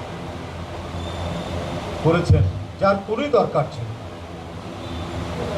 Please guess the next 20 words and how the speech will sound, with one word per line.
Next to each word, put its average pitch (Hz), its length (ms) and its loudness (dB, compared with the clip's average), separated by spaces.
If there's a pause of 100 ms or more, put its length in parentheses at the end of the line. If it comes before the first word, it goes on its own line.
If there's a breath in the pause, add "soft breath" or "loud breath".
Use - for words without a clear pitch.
(120)
কোনোই 226 300 8
দরকার 156 380 2
ছিল। 165 100 0
অথচ 196 320 -2
কত 262 140 4 (120)
গুরুত্বপূর্ণ 254 540 0 (160)
খাত 170 140 4 (120)
রয়েছে। 120 240 -4 (1400)
একটা 226 280 6
মানুষ 254 320 6 (100)
অসুস্থ - 420 2
হলে, 247 300 8
গরিব 233 340 6
মানুষ, 233 280 4 (920)
তার 220 160 8
বিনামূল্যে 240 680 4
চিকিৎসার 240 600 4 (880)
কোনো 349 220 4
সম্ভাবনা 240 560 4
নেই 208 220 -4